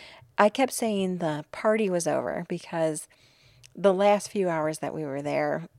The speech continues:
that was, like, the only time we didn't have a good time. Um, we couldn't,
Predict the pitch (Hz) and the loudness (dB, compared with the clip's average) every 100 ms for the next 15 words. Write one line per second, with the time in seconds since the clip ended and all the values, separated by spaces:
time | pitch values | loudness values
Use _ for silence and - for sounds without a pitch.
0 | - 165 175 151 175 170 156 - 160 - | -8 2 2 2 0 0 0 -2 -4 -2
1 | 175 175 170 - 151 147 147 151 156 143 | -2 -2 -6 -8 -8 -6 -8 -8 -10 -12
2 | - - - - 85 - 202 _ - - | -12 -14 -14 -10 -8 -8 -10 _ -20 -20
3 | - - _ 180 175 180 196 - 277 269 | -20 -20 _ -2 0 0 -2 0 0 0
4 | 269 | -4